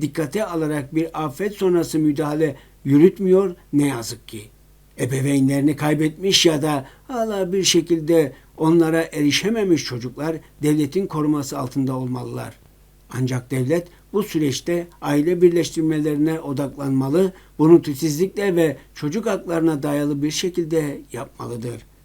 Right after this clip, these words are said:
Ebeveynlerini ve yakınlarını kaybeden çocuklar Türk devleti koruması altına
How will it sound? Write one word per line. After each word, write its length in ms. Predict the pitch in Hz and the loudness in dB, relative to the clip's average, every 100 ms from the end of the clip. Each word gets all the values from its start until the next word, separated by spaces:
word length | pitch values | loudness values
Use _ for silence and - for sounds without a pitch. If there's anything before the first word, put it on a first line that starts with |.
| _ _ - | _ _ -6
Ebeveynlerini 880 | 127 139 127 131 127 127 139 180 160 | -2 -2 0 2 2 0 4 4 4
ve 60 | |
yakınlarını 680 | 139 135 131 143 143 156 202 | -2 -2 -4 -2 -2 -2 -4
kaybeden 480 | 202 190 170 143 127 | -4 -2 -2 -2 -4
çocuklar 540 | 127 120 123 139 156 151 - _ | -4 -8 -8 -8 -8 -10 -20 _
Türk 260 | 208 214 - | -4 -2 0
devleti 400 | 165 156 143 143 | 0 0 -4 -4
koruması 500 | 143 147 139 131 139 | 0 0 0 -6 -8
altına 500 | 143 131 143 139 | -8 -2 -2 -2